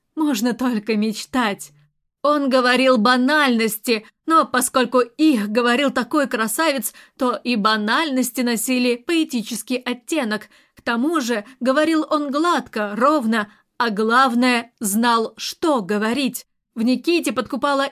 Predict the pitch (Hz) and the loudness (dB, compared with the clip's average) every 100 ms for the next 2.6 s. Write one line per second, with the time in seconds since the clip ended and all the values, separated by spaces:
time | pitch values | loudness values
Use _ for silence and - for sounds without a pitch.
0 | - 330 277 - 226 214 208 - _ _ | -2 -2 -2 -4 -4 -2 -4 -8 _ _
1 | - 240 240 226 226 247 247 233 269 285 | -4 -2 0 -2 -2 0 2 2 2 0
2 | 254 233 226 339 302 254 | 0 -2 -2 0 2 0